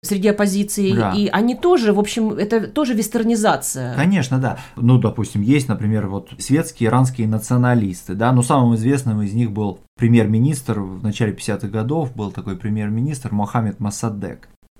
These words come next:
Speaker 2: Ну, он был известен тем, что он попытался национализировать нефтяную отрасль, да, которая до тех пор была под контролем британцев и американцев. Но, правда, ненадолго это ему удалось сделать, потому что британцы с американцами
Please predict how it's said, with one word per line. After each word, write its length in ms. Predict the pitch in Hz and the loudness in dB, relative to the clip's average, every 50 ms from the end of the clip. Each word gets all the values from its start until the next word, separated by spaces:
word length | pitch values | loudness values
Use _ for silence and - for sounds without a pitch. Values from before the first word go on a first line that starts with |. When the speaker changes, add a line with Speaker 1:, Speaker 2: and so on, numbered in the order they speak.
| _ _ - | _ _ -6
Speaker 2:
Ну, 180 | 113 123 120 | -4 -2 -2
он 100 | 110 104 | 0 -2
был 140 | 101 107 107 | -2 -2 -2
известен 320 | 104 107 104 - 120 107 | -4 -4 -6 -4 -4 -4
тем, 160 | - 135 135 131 | 0 0 -2 -2
что 180 | 127 - 104 | -2 -4 -4
он 120 | 101 98 90 | -4 -4 -6
попытался 500 | - - - - - 113 104 - - 90 | -8 -10 -10 -6 -4 -4 -4 -4 -8 -8
национализировать 1120 | 98 101 101 92 - 107 104 107 107 110 113 110 107 117 110 98 95 92 90 90 87 - - _ _ _ _ - 95 | -6 -6 -6 -6 -4 -4 -4 -2 -2 -2 -2 -2 -2 -2 -2 -2 -2 -4 -4 -6 -8 -12 -20 _ _ _ _ -10 -6
нефтяную 580 | 101 107 - - - 110 107 104 98 95 90 | -6 -6 -4 -4 -2 -2 0 0 -2 -2 -4
отрасль, 680 | - 120 160 180 180 175 - 101 - - - 92 90 90 | -4 -2 -2 -2 0 -2 -6 -6 -8 -6 -6 -6 -6 -6
да, 280 | 92 92 101 117 135 139 123 90 - - | -4 -4 -2 -2 -2 -4 -6 -8 -10 -10
которая 300 | - 92 - 95 87 90 | -12 -10 -10 -8 -8 -6
до 80 | 98 95 | -6 -6
тех 180 | - - - | -8 -8 -10
пор 160 | - 107 101 | -6 -6 -6
была 200 | 95 98 98 95 | -4 -4 -6 -6
под 160 | 92 - 92 - | -6 -8 -12 -8
контролем 420 | - 101 - - 95 95 95 92 | -6 -6 -6 -4 -4 -4 -4 -4
британцев 560 | 92 104 - - 101 98 95 90 - - - | -4 -6 -6 -4 -6 -6 -6 -8 -10 -12 -12
и 40 | 104 | -10
американцев. 680 | 95 98 98 95 98 92 - - 92 90 - - - - - _ _ - | -8 -6 -6 -6 -8 -10 -10 -8 -8 -8 -8 -10 -16 -20 -20 _ _ -2
Но, 220 | 120 147 160 139 | 0 2 2 2
правда, 360 | - 123 120 113 107 110 104 104 | 2 2 0 2 2 0 0 0
ненадолго 560 | 107 113 127 135 139 123 120 107 98 95 107 | 2 4 4 4 4 4 2 2 2 0 -2
это 160 | 98 92 - | -2 -2 -2
ему 140 | 104 101 104 | -2 0 0
удалось 260 | 104 101 110 110 110 107 | 2 2 0 0 0 -2
сделать, 300 | 113 139 180 180 143 135 | 0 0 0 0 0 -2
потому 320 | 110 92 - 101 98 98 | -6 -8 -8 -6 -8 -8
что 340 | 98 - - 95 95 92 90 _ _ _ | -8 -10 -10 -10 -10 -10 -12 _ _ _
британцы 440 | - 123 110 - 131 117 110 107 107 | -10 -8 -6 -2 -2 -2 -2 -4 -8
с 80 | 98 - | -8 -4
американцами 840 | 101 101 101 107 101 - 107 104 101 95 - 95 98 95 92 90 87 | -4 -2 -2 -2 -4 -4 -6 -6 -6 -6 -6 -6 -4 -4 -6 -6 -8